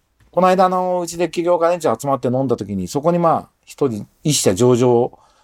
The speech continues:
予定の会社の社長もいたんで、グロース市場なんですけど、まあ、二百億は絶対つけようね、つって。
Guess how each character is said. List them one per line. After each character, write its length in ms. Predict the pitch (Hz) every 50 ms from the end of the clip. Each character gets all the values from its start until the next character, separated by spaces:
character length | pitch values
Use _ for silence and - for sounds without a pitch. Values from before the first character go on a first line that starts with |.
| _ -
予 160 | 147 139 127
定 140 | - 123 107
の 100 | 101 -
会 180 | - 107 101 95
社 180 | - 110 104
の 80 | 101 101
社 160 | - 113 -
長 140 | - 110 107
も 100 | 107 110
い 60 | 107
た 120 | - 120
ん 60 | 117 101
で、 200 | 90 85 85 - _ _ _ _ _ _ _ _ _ _ _ _ _ _ _ _ _ _ _ _ _ -
グ 120 | 117 117
ロ 80 | 120 120
ー 40 |
ス 60 | 117 -
市 120 | - 131
場 120 | 127 117
な 80 | 104 95
ん 20 |
で 40 | 92 -
す 60 | -
け 60 | 98
ど、 60 | 90
ま 60 | 95
あ、 40 | 110
二 100 | 120 120
百 200 | 127 151 156 -
億 120 | 254 214 139
は 40 |
絶 140 | 117 123 117
対 120 | - 156 156
つ 80 | -
け 100 | - 214
よ 100 | 214 202
う 20 | 156
ね、 140 | 120 107 107
つ 100 | - -
っ 20 |
て。 100 | _ -